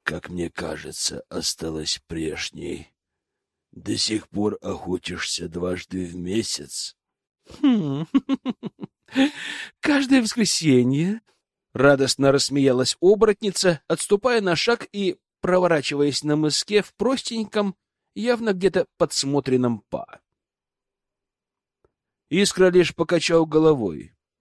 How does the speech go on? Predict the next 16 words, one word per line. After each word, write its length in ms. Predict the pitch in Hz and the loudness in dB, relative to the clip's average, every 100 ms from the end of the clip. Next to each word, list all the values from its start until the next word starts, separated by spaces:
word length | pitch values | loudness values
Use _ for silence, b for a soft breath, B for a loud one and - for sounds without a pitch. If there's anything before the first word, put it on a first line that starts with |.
| _ | _
Змейка 580 | 92 98 147 202 165 147 | -10 -4 0 0 2 2
двигалась 560 | 123 139 143 135 123 107 | 4 2 4 4 4 2
гораздо 460 | 123 127 113 117 | 2 2 2 0
лучше, 520 | 113 160 160 - 131 - _ _ - | 2 2 2 -2 -2 -4 _ _ -2
начиная 480 | 131 151 165 214 | 0 2 4 4
каждый 440 | 202 175 180 156 160 | 4 6 4 4 0
танец 520 | - 143 151 151 - | 2 2 2 -2 -2
как 240 | 139 135 | 0 2
ритуал, 540 | 135 135 135 120 107 110 | 2 2 2 2 2 -2
а 120 | 127 | 0
здесь 320 | 131 151 208 147 | 0 0 -8 -2
было 220 | 156 139 | 0 0
лишь 380 | 135 120 - 73 64 - | 0 -6 -8 -12 -20 -10
<laughs> 1120 | 151 131 127 - _ _ _ _ _ _ _ | -8 -6 -10 -10 _ _ _ _ _ _ _
дешевое 640 | - 139 147 170 156 143 135 | -4 0 0 4 6 6 4
фиглярство. 1120 | 139 131 135 123 107 - 113 110 110 104 | 0 0 4 4 4 -2 -2 0 0 -2